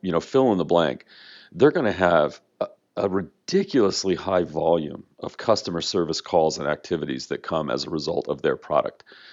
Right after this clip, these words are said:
Real estate, on the other hand, has a ridiculously low number of customer service calls outside of that transaction. You know, once you've sold a home as a realtor, you don't get calls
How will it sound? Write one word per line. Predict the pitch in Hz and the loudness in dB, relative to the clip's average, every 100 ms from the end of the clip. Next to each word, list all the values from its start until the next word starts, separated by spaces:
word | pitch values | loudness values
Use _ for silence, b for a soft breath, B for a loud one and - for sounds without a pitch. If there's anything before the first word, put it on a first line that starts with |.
| b b b b | b b b b
Real | - 170 - | -2 -2 -2
estate, | - 113 | 0 2
on | 95 | 2
the | 87 | 2
other | 85 85 | 2 2
hand, | 92 87 78 - | 0 0 -2 -8
has | - 123 98 | 0 0 0
a | |
ridiculously | 87 82 139 135 139 107 95 85 | -2 -2 -4 -2 -2 -2 -4 -4
low | 85 90 98 131 85 52 - _ _ _ _ _ _ _ | -4 4 4 6 2 0 -10 _ _ _ _ _ _ _
number | 92 98 92 90 | 0 2 4 2
of | 78 - | 2 2
customer | 110 101 - 82 | 2 2 -2 -6
service | - - 107 92 80 - | -4 0 2 2 0 0
calls | - 90 85 73 - 92 | 0 2 4 4 0 4
outside | 107 - - 101 95 78 | 4 4 0 2 4 2
of | 76 | 4
that | 78 - | 2 2
transaction. | - 85 78 71 69 - - - _ b b b b b b b - | -4 -4 -4 -6 -6 -10 -14 -14 _ b b b b b b b 0
You | |
know, | 104 | 2
once | 95 180 175 | 4 2 2
you've | 151 | -2
sold | - - 127 92 | 0 4 6 6
a | |
home | 85 113 85 73 | 4 2 0 -2
as | 82 | -2
a | 82 | 2
realtor, | 90 95 82 67 71 | 4 4 2 -4 -6
you | 101 120 | -2 2
don't | 131 | 2
get | 107 104 | 2 0
calls | - 107 92 82 78 - | 2 2 4 4 0 -6